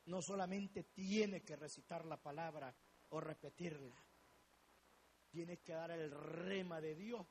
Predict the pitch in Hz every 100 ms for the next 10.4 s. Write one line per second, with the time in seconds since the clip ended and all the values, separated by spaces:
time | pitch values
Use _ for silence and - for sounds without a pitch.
0 | - 185 160 208 254 190 143 - - -
1 | - - - - - - 147 143 - 165
2 | 170 196 - 185 - 180 165 202 185 147
3 | 131 127 - - - 180 190 202 226 226
4 | 226 - 214 202 190 185 240 214 - 208
5 | 233 233 - 254 247 226 220 226 277 262
6 | - - 185 180 170 165 160 160 165 214
7 | 220 220 - 202 180 175 - 202 190 165
8 | - 156 - 220 196 170 147 151 147 -
9 | 233 - 139 - - - - - - 202
10 | - - 254